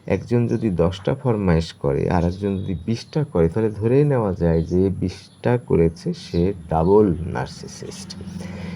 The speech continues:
এবার আমরা দেখি যে এই খারাপ বৈশিষ্ট্যটি লুকায় না, কারণ হলো যে এটা তাদের আরামের জন্য, আয়েশের জন্য ভালো।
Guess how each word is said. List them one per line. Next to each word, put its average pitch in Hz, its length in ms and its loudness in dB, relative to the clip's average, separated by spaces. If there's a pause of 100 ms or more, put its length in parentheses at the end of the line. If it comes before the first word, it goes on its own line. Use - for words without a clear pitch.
এবার 127 280 6
আমরা 123 260 4
দেখি 104 500 0
যে 143 360 2
এই 131 220 6
খারাপ 120 360 2 (400)
বৈশিষ্ট্যটি 160 680 0
লুকায় 95 500 0
না, - 200 -10 (140)
কারণ 117 220 0
হলো 147 300 0
যে 147 280 2
এটা 135 200 -2
তাদের 131 320 -2
আরামের 113 500 0 (140)
জন্য, 95 560 0
আয়েশের 104 560 -2
জন্য 90 480 0
ভালো। 71 320 -4